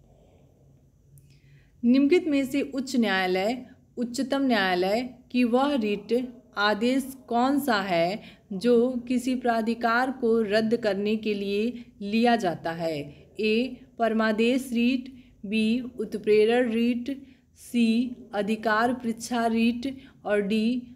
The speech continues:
बंदी प्रत्यक्षीकरण रीट। तो इसका राइट आंसर होगा सी, अधिकार परीक्षा रीट। अगला क्वेश्चन देखेंगे। लाभ का पद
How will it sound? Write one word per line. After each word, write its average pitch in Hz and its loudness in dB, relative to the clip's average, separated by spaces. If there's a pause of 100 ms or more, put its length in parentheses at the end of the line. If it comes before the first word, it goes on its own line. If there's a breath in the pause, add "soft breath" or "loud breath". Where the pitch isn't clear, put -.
(160 loud breath)
बंदी 214 2
प्रत्यक्षीकरण 202 -2
रीट। 202 -4 (440 soft breath)
तो 247 -2
इसका 240 -2
राइट 214 2
आंसर 202 -4
होगा 202 -2
सी, 214 -4
अधिकार 214 -2
परीक्षा 214 -4 (300)
रीट। 147 -2 (680 soft breath)
अगला 214 -2
क्वेश्चन 226 0
देखेंगे। 226 2 (2000 loud breath)
लाभ 254 2
का 277 0
पद 240 0